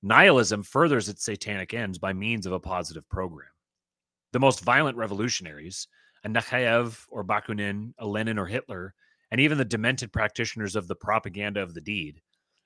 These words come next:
dreamed of a new or-, of the new order their violent destructions of the old order would make possible. Dada and anti-literature seek not the total destruction of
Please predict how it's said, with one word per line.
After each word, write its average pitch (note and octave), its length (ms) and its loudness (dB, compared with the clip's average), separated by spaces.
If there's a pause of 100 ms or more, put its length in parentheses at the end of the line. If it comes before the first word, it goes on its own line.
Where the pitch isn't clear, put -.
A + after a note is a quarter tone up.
(140)
dreamed D3 380 2
of A#2 100 4
a A2 60 0
new B2+ 240 2
or-, B2 400 0
of A#2 140 -4
the A2+ 80 0
new C#3 280 2
order C3 340 0
their F#2+ 160 -4
violent A2+ 360 -4
destructions G2 540 -6
of E2+ 100 -10
the F2+ 100 -10
old B2+ 240 -4
order E2+ 300 -8
would E2+ 160 -10
make E2 220 -14
possible. - 540 -10 (760)
Dada A#2+ 320 8
and G2 180 2
anti-literature G#2+ 760 -2
seek - 320 -8
not G#2+ 220 -2
the G2 60 -10
total A2 320 -4
destruction F2 500 -8
of D#2 100 -16